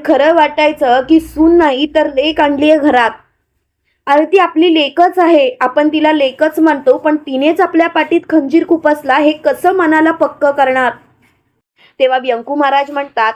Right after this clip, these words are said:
"काही काही लोक असतात जे स्वतः तोंडावरती चांगुलपणा दाखवतात आणि मागून मात्र खंजीर खुपसत असतात. तशातली श्रीकला आहे. आपलं भाग्यच नाहीये ग, आपल्याला कुणी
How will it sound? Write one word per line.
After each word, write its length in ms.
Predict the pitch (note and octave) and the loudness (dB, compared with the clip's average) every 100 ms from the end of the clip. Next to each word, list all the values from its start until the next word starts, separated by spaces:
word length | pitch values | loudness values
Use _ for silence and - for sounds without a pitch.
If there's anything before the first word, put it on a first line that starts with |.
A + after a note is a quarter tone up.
| - | -4
"काही 240 | B3+ C#4 | -4 -2
काही 240 | D4+ D4+ D4+ | -2 0 0
लोक 240 | C4+ D#4 | -2 -2
असतात 540 | C#4+ B3+ _ D#4 A3+ A3 D4 | -4 -4 _ -2 -2 -2 -6
जे 120 | D4 | -8
स्वतः 600 | - B3+ A3+ D4 A#3+ A3 - | -4 -4 -2 -2 0 -2 0
तोंडावरती 640 | C4+ B3+ D4 D#4+ D4 D#4 D#4+ | -2 2 0 0 -2 -4 -4
चांगुलपणा 680 | D#4+ B3+ C4 F4 E4+ D#4+ D#4 | -2 -2 0 0 2 0 2
दाखवतात 580 | C4 C#4 C#4+ C#4 A3 G3 _ _ _ - | 0 0 0 0 -2 -2 _ _ _ -6
आणि 160 | B3+ C#4+ | -2 -2
मागून 400 | C4 A#3 D#4 F4+ | -2 0 0 2
मात्र 340 | D#4 - C#4+ D4 | 0 0 -2 0
खंजीर 400 | D#4 B3 C#4+ E4+ | -2 0 0 0
खुपसत 400 | E4 - D4+ C#4+ | -2 -2 -2 -2
असतात. 320 | B3+ - B3 - _ _ _ _ _ _ | -4 -2 -4 -4 _ _ _ _ _ _
तशातली 500 | C4+ C#4 D#4 D4+ D4+ D#4 | -4 0 -2 0 0 0
श्रीकला 520 | - D4 D4 C#4+ C4+ | -2 -4 -2 0 0
आहे. 280 | B3+ B3+ A#3 - | 0 -2 -4 -6
आपलं 320 | C4+ D#4+ E4+ | -4 0 0
भाग्यच 500 | D#4+ D4 B3 F4+ F#4+ | 2 -2 -2 -4 0
नाहीये 360 | G4 F#4 E4 B3+ | 0 2 2 0
ग, 200 | A3+ C#4 - _ _ _ | 0 -2 -2 _ _ _
आपल्याला 420 | B3+ C#4 C#4+ D4 D#4 | -8 -4 -4 -2 -2
कुणी 280 | D#4 C#4+ | -2 -2